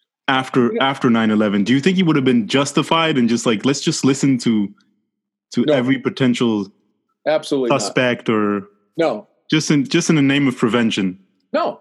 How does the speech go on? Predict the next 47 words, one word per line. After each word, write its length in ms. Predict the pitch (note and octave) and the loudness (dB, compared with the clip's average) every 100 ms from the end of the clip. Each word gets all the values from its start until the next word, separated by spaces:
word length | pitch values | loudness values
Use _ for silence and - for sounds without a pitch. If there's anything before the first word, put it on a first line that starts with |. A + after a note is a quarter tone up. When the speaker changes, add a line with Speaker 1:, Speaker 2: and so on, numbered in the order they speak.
| _ - | _ -4
Speaker 2:
'cause 160 | E3 | -2
you, 60 | F3 | -2
that's 240 | F#3 F#3 | -2 -2
why 80 | F#3+ | -2
you 120 | F3+ | 0
have 140 | F#3+ F#3+ | 0 0
fisas. 560 | F#3+ A#3 C#3+ F2 - _ _ _ _ _ _ _ _ _ _ _ | -2 -2 -4 -10 -12 _ _ _ _ _ _ _ _ _ _ _
That's 240 | C#3+ D3+ | -2 -2
why, 200 | D#3 E3 | -2 -2
that's 260 | D3+ F3 F3+ | 0 -4 0
the, 160 | D3 C#3 | -2 0
that's 300 | D3+ F3 - | -2 -2 -2
the 100 | D3+ | -4
exact 480 | A#2+ A2 E3 A3+ F#3 | -2 -2 -2 -4 -6
reason 380 | G3 F#3+ F#3+ | -6 -4 -4
why 160 | E3 E3 | -2 -2
you 140 | D#3+ D#3 | 0 0
have 160 | D3 | -2
fisas. 540 | - A2+ G2+ E2 - - _ | -2 -4 -4 -12 -16 -20 _
So 160 | - E3 | -4 -2
you 140 | D3+ | -2
say, 200 | D3+ F#3 - - - | -4 -6 -6 -14 -6
I'm 180 | C4 | -4
sorry, 400 | A#3+ - E3 C3 A#2 | -2 -2 -2 -2 -6
you 100 | F#3+ | -8
can't 300 | - D4+ E3+ | -6 -6 -4
give 180 | F3+ C#3 | -4 -2
anybody 480 | D3 D3+ A#2 G#2+ G#2+ | -4 -2 -4 -6 -4
that 280 | C#3 C3 | -4 -4
kind 260 | - C3 B2+ | -8 -8 -8
of 100 | F#2+ | -8
authority, 580 | F2+ - A2+ G2+ D#2+ _ _ _ | -12 -8 -6 -6 -12 _ _ _
because 520 | F3+ B3+ B3 - - _ _ _ _ | -4 -2 -2 -6 -12 _ _ _ _
no 140 | F#3+ | -4
matter 320 | B3 A#3+ A#3+ F#3 | -2 -2 -2 -2
who 220 | B3 A#3+ | -2 -4
it 80 | A#3+ | -2
is, 240 | A#3+ A3+ | -4 -2
they're 120 | G#3 | -4
gonna 200 | F#3+ G#3+ | -2 -4
take 260 | - G3+ G#3 | -4 -6 -4
advantage 480 | F#3 G#3+ A#3 A3+ F3+ | -4 -4 -4 -4 -4
of 120 | B2+ | -4
it. 160 | F#2+ _ _ _ | -8 _ _ _
Look 200 | F#3+ A#3 | -4 -2
at, 220 | G#3+ A2 - _ _ _ | -2 -4 -8 _ _ _
um, 480 | E3 E3+ E3+ C#3+ | -4 -2 -4 -6